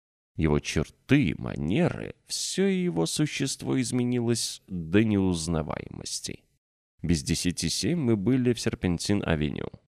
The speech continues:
Уже смеркалось, и только что начали зажигать фонари.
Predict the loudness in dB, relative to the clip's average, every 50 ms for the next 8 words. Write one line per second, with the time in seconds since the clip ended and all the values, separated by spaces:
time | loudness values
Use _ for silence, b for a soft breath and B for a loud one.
0 | _ _ _ -4 0 4 4 4 4 4 0 -2 -2 -2 -4 -2 0 0 2 2
1 | 2 0 0 -2 -4 -8 -12 -16 _ -6 -2 -2 0 0 -2 -2 -2 -2 -2 -2
2 | -2 -4 -2 0 2 2 2 2 0 0 0 0 0 0 -2 0 0 0 -2 -2
3 | -4 -6 -6 -4 -6 -6 -8 -10 -14 _